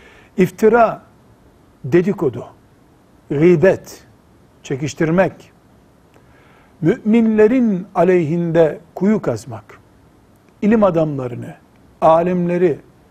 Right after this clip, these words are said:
Allah dostlarını incitecek şeyler, sözler, tavırlar sahibi olmak, camide de haramdır, internette de haramdır, dükkanda da haramdır.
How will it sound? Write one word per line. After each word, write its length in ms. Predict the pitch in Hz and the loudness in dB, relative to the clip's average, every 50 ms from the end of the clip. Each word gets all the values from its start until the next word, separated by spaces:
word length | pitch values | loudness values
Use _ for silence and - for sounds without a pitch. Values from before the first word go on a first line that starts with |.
| _ _ _ - | _ _ _ 0
Allah 420 | 185 180 175 165 190 202 160 143 - - | 0 2 2 2 2 0 0 -2 -6 -6
dostlarını 600 | 156 139 - - - 165 151 139 147 147 143 135 - - | -6 -6 -6 -6 -4 -4 -4 -2 -4 -6 -8 -10 -10 -8
incitecek 720 | - 156 156 156 139 135 156 147 - 147 135 156 175 165 - | -4 -4 -4 -4 -4 -8 -10 -8 -6 -6 -2 -2 -4 -4 -4
şeyler, 500 | - - 143 127 127 135 143 143 120 - - _ _ _ _ _ _ _ _ _ _ _ _ | -4 -4 -2 -2 0 2 0 0 0 -2 -12 _ _ _ _ _ _ _ _ _ _ _ _
sözler, 680 | - - - 139 135 120 110 143 151 131 - - - _ _ _ _ _ _ - | -10 -4 0 0 0 0 0 -2 -2 -2 -2 -8 -20 _ _ _ _ _ _ -10
tavırlar 460 | - 135 131 139 135 139 156 165 165 | -8 -6 -4 -4 -2 0 0 0 0
sahibi 460 | - - 156 135 131 131 131 131 139 | -2 -4 -4 -4 -4 -4 -4 -4 -4
olmak, 340 | 135 127 120 117 113 101 - - - _ _ _ _ _ _ _ _ _ _ _ _ _ _ _ _ _ _ - 147 | -6 -6 -6 -12 -14 -14 -18 -20 -20 _ _ _ _ _ _ _ _ _ _ _ _ _ _ _ _ _ _ -6 0
camide 640 | 139 165 180 185 185 190 196 202 175 226 233 196 185 | 2 2 4 4 2 0 -4 -4 -4 -4 -4 -4 -4
de 200 | 190 160 131 147 - _ _ _ _ - | -6 -6 -6 -8 -14 _ _ _ _ -4
haramdır, 760 | - 143 147 147 147 135 131 123 123 143 202 202 - - _ _ _ _ _ _ _ _ _ _ _ _ - | 0 0 2 2 2 0 -2 -6 -6 -8 -8 -8 -10 -16 _ _ _ _ _ _ _ _ _ _ _ _ -6
internette 1000 | - 165 160 147 135 117 - 143 135 135 135 127 123 123 123 123 - - 175 190 | -4 -4 -4 -4 -6 -6 -4 -4 -4 -4 -4 -6 -8 -10 -12 -10 -4 -2 -2 0
de 80 | 202 202 | 0 0
haramdır, 680 | 180 170 170 156 156 156 156 151 151 151 156 165 160 - _ _ _ _ _ _ _ _ - 135 | -2 -2 -2 0 0 0 0 -2 -4 -4 -6 -6 -6 -10 _ _ _ _ _ _ _ _ -10 -6
dükkanda 640 | 135 165 165 - - 175 180 175 180 175 185 220 196 | -6 -6 -6 -6 -8 -4 -4 -4 -2 -2 -4 -4 -4
da 140 | 170 123 110 | -4 -6 -6
haramdır. 580 | 110 107 110 107 101 147 127 - - - - | -8 -10 -12 -14 -14 -18 -20 -20 -20 -20 -20